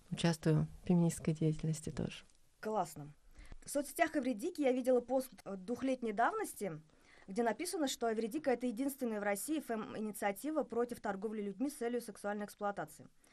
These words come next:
Speaker 2: Сегодня это по-прежнему так? Вы единственные, кто работает с этой проблемой?
Speaker 1: Здесь нужно сказать то, что, а, мы не единственные, кто работает с этой проблемой, но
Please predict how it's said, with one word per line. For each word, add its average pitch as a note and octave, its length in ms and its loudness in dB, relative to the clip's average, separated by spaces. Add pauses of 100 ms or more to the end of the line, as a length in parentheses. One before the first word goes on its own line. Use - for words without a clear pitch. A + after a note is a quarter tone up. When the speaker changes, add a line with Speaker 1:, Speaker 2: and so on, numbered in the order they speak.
(260)
Speaker 2:
Сегодня C4 320 2
это A#3+ 80 -2
по-прежнему C#4+ 500 2
так? G3+ 300 2
Вы A3+ 100 -4
единственные, C4 520 0
кто G#3 240 0
работает G#3 420 -2
с - 40 -8
этой F3+ 180 -4
проблемой? F#3+ 500 -4 (840)
Speaker 1:
Здесь - 300 2
нужно G3+ 240 4
сказать G3 420 0
то, G3 140 2
что, E3+ 580 0 (120)
а, E3+ 260 2
мы F#3 380 4 (240)
не F3+ 140 4
единственные, G3 400 2
кто - 200 -2
работает B3 460 4
с - 80 -8
этой F3+ 100 -2
проблемой, E3 540 0
но G3+ 420 2